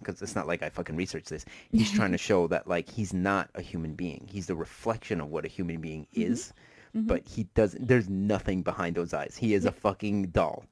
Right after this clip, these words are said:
Speaker 2: It, he is literally, like, a fake person. That's exactly right. It's like in Coraline, the people with the button eyes.
Speaker 1: I didn't see that movie.
Speaker 2: Oh, never
Speaker 1: I'm an
Speaker 2: mind.
Speaker 1: adult. I don't watch cartoons.
Speaker 2: <laughs> Okay, okay. Anyway, moving on. Um, yeah, that was just,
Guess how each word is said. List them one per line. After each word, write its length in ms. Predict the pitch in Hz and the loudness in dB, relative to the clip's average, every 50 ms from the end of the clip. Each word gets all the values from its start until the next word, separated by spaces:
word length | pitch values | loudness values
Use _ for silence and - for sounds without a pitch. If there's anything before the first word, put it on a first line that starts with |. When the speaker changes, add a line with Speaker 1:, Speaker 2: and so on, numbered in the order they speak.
| _ - | _ 2
Speaker 2:
It, 120 | 254 262 269 262 254 | 4 4 4 4 2
he 220 | 233 240 262 262 262 | 0 2 2 2 2
is 100 | 240 233 | 0 0
literally, 460 | 220 226 233 240 247 247 240 233 226 | -2 -2 0 2 2 2 2 0 0
like, 120 | 214 208 196 | -2 -4 -4
a 60 | 196 | -4
fake 280 | - 208 196 190 - | -4 -4 -4 -4 -4
person. 480 | - 208 214 202 - - - - - 185 | -4 -4 -4 -4 -6 -10 -12 -12 -14 -10
That's 160 | - 214 208 - | -10 -8 -6 -4
exactly 380 | 208 196 196 190 190 - 185 | -4 -4 -4 -4 -4 -4 -4
right. 160 | 165 151 - - - - - - | -4 -4 -4 -6 -10 -14 -2 2
It's 160 | - 262 254 | 2 4 4
like 200 | 339 349 339 - | 4 2 0 0
in 140 | - 294 285 | 2 2 2
Coraline, 720 | 262 - 214 196 196 208 226 240 262 269 285 294 311 320 302 - 302 | 2 4 4 4 4 4 4 4 4 4 4 2 2 0 -4 -8 -8
the 160 | 247 240 214 | -6 -4 0
people 220 | 233 226 202 220 | 0 2 2 2
with 80 | 220 208 | 2 2
the 80 | 208 | 2
button 260 | 196 190 - - 208 214 | 0 0 -2 -2 -2 -4
eyes. 400 | 226 240 262 277 269 - - - - - - _ _ - - _ - | -2 -2 -2 -2 -4 -6 -12 -16 -18 -18 -20 _ _ -20 -20 _ -6
Speaker 1:
I 340 | 98 95 95 95 92 92 90 | -2 2 4 4 4 2 2
didn't 240 | 87 80 76 - - | -2 -4 -8 -10 -12
see 100 | - - | -16 -16
that 120 | - - - | -18 -18 -20
movie. 160 | - - - - | -18 -8 -4 -4
Speaker 2:
Oh, 220 | 120 95 92 101 | -2 -2 -2 -2
never 100 | 101 92 80 104 | -2 0 2 4
Speaker 1:
I'm 60 | 113 | 6
an 60 | 110 | 6
Speaker 2:
mind. 40 | 107 | 6
Speaker 1:
adult. 280 | 101 92 76 76 - | 4 2 2 2 2
I 40 | 92 | 2
don't 120 | 98 98 87 | 2 2 2
watch 180 | 87 87 - | 0 0 -2
cartoons. 400 | - 87 - - 82 82 - - 170 170 233 | -4 -4 -4 -4 -6 -6 -6 -6 0 4 4
Speaker 2:
<laughs> 140 | 254 233 247 | 6 6 6
Okay, 300 | 247 - - - - 175 | 6 6 4 0 -2 -2
okay. 220 | 190 - - - - - - - - - | -2 -4 -6 -6 -4 -4 -2 -2 -2 2
Anyway, 280 | - 285 277 240 202 196 | 4 6 6 6 6 6
moving 300 | 214 214 202 185 180 90 | 4 2 2 2 -2 -4
on. 160 | 90 - - - - - - - _ _ - | -6 -8 -10 -12 -16 -20 -20 -20 _ _ 2
Um, 380 | 233 233 233 233 233 233 233 - - - - - _ _ _ - | 4 6 6 6 4 2 0 -4 -8 -16 -20 -20 _ _ _ 0
yeah, 320 | 208 208 190 180 175 - - | 4 6 6 6 4 2 0
that 180 | - 226 240 233 | 0 2 2 2
was 140 | 240 240 - | 2 0 0
just, 340 | 240 226 - - - - | -2 -2 -2 -6 -8 -8